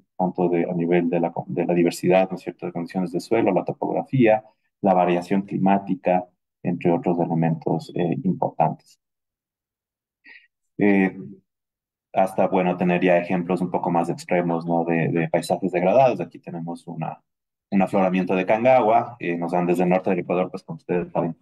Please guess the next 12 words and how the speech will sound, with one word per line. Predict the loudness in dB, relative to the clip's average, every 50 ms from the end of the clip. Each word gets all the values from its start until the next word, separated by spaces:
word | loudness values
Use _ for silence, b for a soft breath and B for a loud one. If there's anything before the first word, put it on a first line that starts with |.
| _ _ _ _ _ _ _ _ _ _
tenemos | -2 0 0 2 2 2 0 0 -2
una, | 0 0 2 2 2 0 -2 -6 _ _ _
un | 0 4 6 6 6 6
proceso | 4 2 0 2 2 0 0 2 2 -2 -2 0
común, | 0 0 2 4 4 2 2
si | 0 -2
se | -2 -2 -4 -4
quiere, | -2 -2 -2 0 -2 -2
¿no | -4
es | -4 -4
cierto?, | -6 -6 -4 _ -2 -2 -2
de, | -2 -6